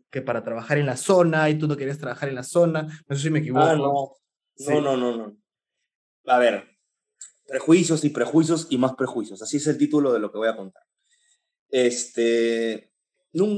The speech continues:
Speaker 2: no me gustaba el reggaetón. Qué asco el reggaetón.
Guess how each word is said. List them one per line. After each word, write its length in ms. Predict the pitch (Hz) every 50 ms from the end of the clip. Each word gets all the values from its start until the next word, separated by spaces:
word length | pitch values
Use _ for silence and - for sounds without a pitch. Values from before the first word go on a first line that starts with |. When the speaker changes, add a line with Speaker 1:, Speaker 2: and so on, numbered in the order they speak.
| 196 170 160
Speaker 2:
no 280 | 156 160 170 180 196
me 100 | 196 202
gustaba 280 | 196 175 156 - 175 160
el 100 | 139 120
reggaetón. 600 | 120 110 107 104 104 101 95 95 95 98 95 _ _ _ _ _ _ _ _ _ _ _ _ _ _ _ _ _ _ _ _ _ _ - - - - 185 175 - _
Qué 120 | - 113
asco 360 | 113 - - - _ _ - 107
el 60 | 104
reggaetón. 640 | 113 107 95 92 _ - 127 120 107 98 98 98